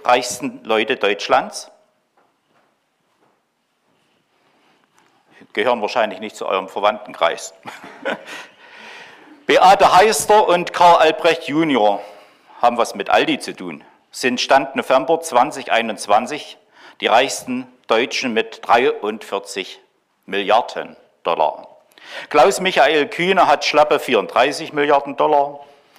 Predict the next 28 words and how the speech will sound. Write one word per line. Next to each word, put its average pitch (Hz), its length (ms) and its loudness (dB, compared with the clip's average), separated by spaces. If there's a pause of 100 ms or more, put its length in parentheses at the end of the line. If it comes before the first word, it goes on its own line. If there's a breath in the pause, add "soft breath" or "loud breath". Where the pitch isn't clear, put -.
(440 loud breath)
Und 147 160 0
als 135 220 2
Dritter 175 280 0
wird 135 180 -2
Lidl-Eigentümer 151 840 -2
Dieter 117 260 -2
Schwarz - 460 -2
mit 120 260 -6 (240)
knapp - 360 -2
dreißig 123 480 -2
Milliarden 101 420 -2
Dollar 113 400 2
in 107 80 -6
der 101 140 0
Studie 127 420 -6
vom 110 300 -6
U-S-Magazin 104 840 -6
Forbes - 440 -6
genannt. 92 500 -4 (1120 soft breath)
Neu 175 220 4
auf 196 140 2
der 123 100 0
Forbes-Liste 151 840 0 (520)
ist 151 240 -4
jetzt 147 340 -2
BioNTech-Gründer 143 960 0 (300)
Ugo 135 680 -6 (100)
Shahin 127 720 -2